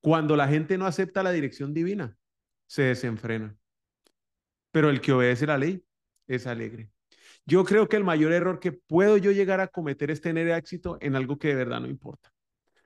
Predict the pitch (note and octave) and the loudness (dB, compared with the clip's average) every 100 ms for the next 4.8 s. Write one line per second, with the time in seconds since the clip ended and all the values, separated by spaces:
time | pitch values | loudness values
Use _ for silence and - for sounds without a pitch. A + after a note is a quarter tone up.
0 | - - D#3+ E3+ F3+ F3 D3 C#3+ D3 D#3+ | -10 0 4 4 4 2 2 2 0 0
1 | D#3+ D#3+ D3 D#3 E3+ F3+ F3+ F3+ F3 D#3 | 0 0 0 0 0 0 -4 -4 -4 -4
2 | C#3 C#3+ C#3 D#3+ F#3 E3 F#3+ F3 _ _ | -2 -4 -4 -6 -6 -6 -8 -10 _ _
3 | _ - C3 D3 C#3 C3+ B2+ C#3 C3+ C#3 | _ -8 0 2 4 2 0 0 -2 0
4 | E3+ A#3 - B2+ - C3 A#2 G2+ | -2 -2 -2 -4 -2 -4 -6 -12